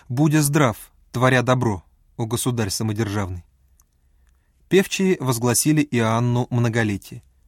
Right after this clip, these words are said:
Великие князья всегда располагали митрополиею, и нет примера в нашей истории, чтобы власть духовная спорила с ними о сём важном праве. Но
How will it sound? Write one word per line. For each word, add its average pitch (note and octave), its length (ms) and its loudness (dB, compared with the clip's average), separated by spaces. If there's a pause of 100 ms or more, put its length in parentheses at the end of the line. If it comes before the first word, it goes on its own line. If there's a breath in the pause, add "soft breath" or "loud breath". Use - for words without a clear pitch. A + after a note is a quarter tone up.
(560)
Великие F3+ 400 2
князья E3 500 2
всегда D#3+ 400 0
располагали B2 580 0
митрополиею, D#3+ 800 0 (380)
и F#3 120 4
нет F#3 220 4
примера C3+ 400 2
в A2 60 -2
нашей B2 340 -2
истории, D#3+ 560 -2 (160)
чтобы D#3 300 0
власть C#3 320 2
духовная B2+ 640 0
спорила A#2+ 540 0
с - 100 -6
ними E3+ 300 0 (100)
о A#2+ 80 -2
сём C#3 280 -2
важном A#2 340 0
праве. G2+ 360 -4 (800)
Но C3 180 2